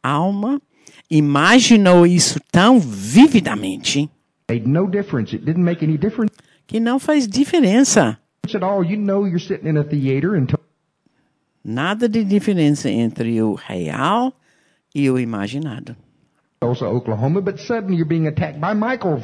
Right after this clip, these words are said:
Speaker 2: with a knife from a bush. <laughs>
Speaker 1: Você sabe que está sentado num cinema, em tal lugar, mas de repente a sua imaginação diz que você está sendo atacado com alguém, um punhal que está atrás daquele arbusto.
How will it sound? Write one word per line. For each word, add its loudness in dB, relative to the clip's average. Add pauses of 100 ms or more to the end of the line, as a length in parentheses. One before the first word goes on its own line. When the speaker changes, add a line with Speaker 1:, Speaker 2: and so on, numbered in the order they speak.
Speaker 2:
with -6
a -4
knife -2
from -2
a -2
bush. -4 (880)
<laughs> -4
Speaker 1:
Você -8
sabe -6
que -10
está -6
sentado -2 (1040)
num 0
cinema, 0 (880)
em -8
tal 0
lugar, -4
mas -2
de -4
repente -2 (420)
a -6
sua -2
imaginação -2
diz -2
que -12
você -2
está -6
sendo -2
atacado -2
com 2
alguém, 0
um 0
punhal 2
que -8
está -6
atrás 0
daquele -6
arbusto. 2